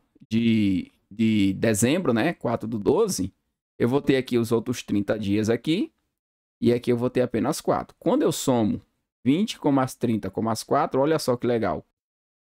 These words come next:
Vou encontrar cinquenta e quatro dias. Então, o que que significa isso?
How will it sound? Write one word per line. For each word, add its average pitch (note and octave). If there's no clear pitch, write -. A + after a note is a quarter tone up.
Vou A2+
encontrar A#2+
cinquenta A2+
e A2+
quatro G#2+
dias. B2
Então, D#3+
o D#3+
que G3
que -
significa E3+
isso? G#2+